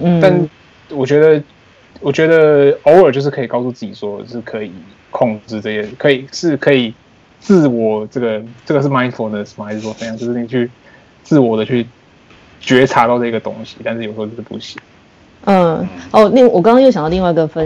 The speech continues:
Speaker 1: 可以分享的是，我擦的时候会尽量想办法让自己不要维持在不要跌到谷底的状态，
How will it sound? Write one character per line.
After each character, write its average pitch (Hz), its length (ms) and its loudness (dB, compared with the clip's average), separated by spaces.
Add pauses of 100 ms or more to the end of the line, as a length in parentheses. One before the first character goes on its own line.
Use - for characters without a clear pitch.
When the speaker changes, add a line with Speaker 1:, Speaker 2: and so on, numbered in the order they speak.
(120)
Speaker 1:
可 185 160 -4
以 160 80 0
分 156 220 -8
享 - 200 -10
的 - 100 -10
是， 160 400 -2 (180)
我 196 120 2
擦 208 300 0
的 196 120 2
时 170 120 -2
候 165 100 4
会 175 140 2
尽 165 220 -4
量 160 180 -4
想 - 180 -10
办 156 220 -2
法 147 180 -6
让 160 220 -2
自 156 120 -6
己 139 360 -10 (360)
不 156 120 -4
要 160 320 2 (840)
维 175 220 2
持 175 220 -4
在 180 140 0
不 - 140 -6
要 160 180 0
跌 139 220 -8
到 151 180 -2
谷 139 240 -10
底 - 140 -12
的 - 100 -14
状 - 260 -8
态， - 240 -12